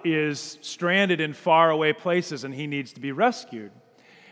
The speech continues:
And so someone fictiously wanted to estimate how much money has been spent trying to rescue him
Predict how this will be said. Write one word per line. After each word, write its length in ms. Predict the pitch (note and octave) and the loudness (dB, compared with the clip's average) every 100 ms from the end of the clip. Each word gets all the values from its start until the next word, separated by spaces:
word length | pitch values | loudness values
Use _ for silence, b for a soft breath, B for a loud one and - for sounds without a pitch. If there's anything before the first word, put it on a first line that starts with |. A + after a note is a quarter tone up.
| b | b
And 140 | D#3 | -2
so 140 | G#3 | 0
someone 600 | F#3 - B3 D4+ G#3 F3+ F3+ | 2 4 4 4 4 2 0
fictiously 1080 | - F#3+ - - B3 - A#3 - F3+ E3+ | -4 -4 -4 -2 -2 0 -6 -2 0 0
wanted 400 | F3+ F3 E3+ F3 E3+ | -2 -2 0 0 0
to 200 | F#3 F#3 | 2 6
estimate 560 | G#3 - D#3+ D3+ D3+ | 4 2 -6 -4 -4
how 320 | - F3+ G#3+ | 0 4 6
much 320 | B3 G#3+ G3 F#3 | 6 2 0 -2
money 340 | F3+ F#3 E3+ | 0 2 2
has 240 | C#3+ D#3 | 2 0
been 220 | C3+ E3 D3+ | 0 -6 -6
spent 580 | - - G3 D#3 - | -10 0 2 2 -2
trying 320 | - F3 F3 E3 | -4 0 0 0
to 100 | D#3 | -4
rescue 540 | D3+ F#3 F#3 - D3 | 2 2 0 -6 -6
him 320 | C3+ C3+ D3+ | -2 -2 -4